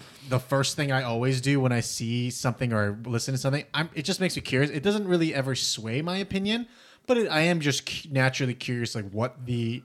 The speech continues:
general consensus is around something, especially when it's something artistic, because it's such a subjective, uh, uh, it's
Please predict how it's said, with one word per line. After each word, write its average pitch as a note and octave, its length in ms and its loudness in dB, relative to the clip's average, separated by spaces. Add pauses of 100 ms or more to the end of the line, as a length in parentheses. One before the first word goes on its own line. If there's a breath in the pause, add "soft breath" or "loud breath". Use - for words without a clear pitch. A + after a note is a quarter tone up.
general A2+ 440 0
consensus A2 540 -6
is C3 160 0
around A#2+ 320 2 (160)
something, A2+ 400 -8
especially F#3+ 360 -2
when D#3 100 2
it's B2+ 120 0
something A#2+ 360 -8 (680 loud breath)
artistic, B2+ 560 -4
because C#3+ 600 0 (340)
it's C3 180 -8
such C3 160 -2
a C3 60 -4
subjective, A2 880 -4 (180)
uh, - 360 -12 (1200)
uh, A#2 260 -6
it's A2 100 -10